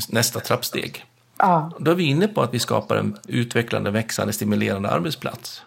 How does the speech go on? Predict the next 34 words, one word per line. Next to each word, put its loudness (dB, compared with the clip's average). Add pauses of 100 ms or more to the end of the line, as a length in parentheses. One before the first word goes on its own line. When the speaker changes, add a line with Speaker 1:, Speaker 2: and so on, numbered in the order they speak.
(120)
Speaker 2:
Mm. 0 (640)
Speaker 1:
Mer 6
än 4
det 4
här, 2 (800)
leva 4
på, 4
bre 4
på 4
extra 0
smör 2
på 0
mackan, 0
liksom. -6 (360)
Speaker 2:
Mm. 4
Speaker 1:
För 8
att 0
den 8
genererar 6
ju 0
felaktigheter. 0
Men 0
ser 0
man 2
då 2
på, 0 (640)
jag 0
tänker 2
bara 4
på 2
bonussystem, 2
belöningssystem, 0
såna 0
saker. -4